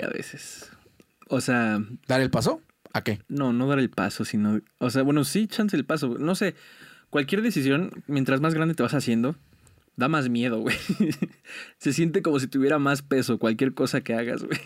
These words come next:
Speaker 1: No, no, o sea, no eres un niño de-, decidiendo con qué Max Steel vas a jugar, <laughs> güey. Ya estás deci-,
Speaker 2: <laughs>
Speaker 1: decidiendo qué vas a hacer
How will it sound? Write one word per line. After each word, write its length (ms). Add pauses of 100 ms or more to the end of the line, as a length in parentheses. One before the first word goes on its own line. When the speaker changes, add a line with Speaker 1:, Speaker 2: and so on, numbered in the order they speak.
(540)
Speaker 1:
No, 140 (140)
no, 160
o 100
sea, 100
no 120
eres 200
un 140
niño 240
de-, 180
decidiendo 580
con 180
qué 120
Max 320
Steel 240
vas 200
a 40
jugar, 320
<laughs> 100
güey. 180
Ya 160
estás 200
deci-, 460 (160)
Speaker 2:
<laughs> 180
Speaker 1:
decidiendo 680
qué 80
vas 140
a 40
hacer 340